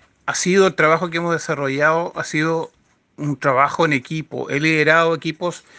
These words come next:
que han sido muy eficientes en desarrollar sus actividades, muy comprometidos en lo que son los procesos educativos, eh, públicos, y, y eso ha significado de que alguien siempre reconoce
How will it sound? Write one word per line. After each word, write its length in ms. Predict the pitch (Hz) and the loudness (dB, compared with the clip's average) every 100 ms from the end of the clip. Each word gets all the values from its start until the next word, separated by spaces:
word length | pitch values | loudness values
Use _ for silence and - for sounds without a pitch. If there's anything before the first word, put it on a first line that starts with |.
| - - _ | -20 -20 _
que 120 | - | -4
han 80 | 151 | -4
sido 260 | - 160 151 | 0 2 2
muy 200 | 151 170 | 4 2
eficientes 760 | 170 170 - 165 165 - 156 | 0 -4 0 2 2 0 0
en 80 | 147 | 0
desarrollar 580 | 135 - 123 123 139 143 | -2 0 0 2 2 2
sus 160 | 160 | 2
actividades, 640 | 147 - 139 139 139 147 143 - - - | 0 0 -4 0 2 2 0 -8 -20 -2
muy 160 | 156 165 | 2 2
comprometidos 960 | 175 156 143 135 151 156 165 151 - | 2 2 2 2 4 6 6 2 -2
en 160 | 151 139 | -2 0
lo 100 | 139 | -2
que 120 | 135 | -2
son 160 | 151 147 | -2 -2
los 80 | |
procesos 380 | - 135 151 156 | -4 -2 -2 2
educativos, 680 | 147 135 127 139 147 139 127 - | 2 2 2 2 2 0 -4 -6
eh, 560 | 123 120 120 123 120 - _ _ | -2 0 2 2 -2 -8 _ _
públicos, 680 | 190 180 160 151 170 160 - - - - _ - | 6 6 6 0 -2 -4 -8 -20 -20 -20 _ 0
y, 380 | 143 143 143 143 | 4 4 4 4
y 200 | 143 170 | 4 2
eso 240 | - 196 | 2 0
ha 40 | |
significado 800 | 180 175 160 - 143 156 160 160 | 0 -2 -4 -4 0 2 2 2
de 140 | 156 147 | 0 -2
que 340 | 147 139 135 | 0 0 0
alguien 360 | 131 160 170 160 | 0 0 0 -2
siempre 520 | - 160 165 180 185 | 0 -2 0 -2 -2
reconoce 960 | 139 139 135 139 147 196 - 202 185 - | -4 -6 -2 0 2 0 0 -2 -2 -4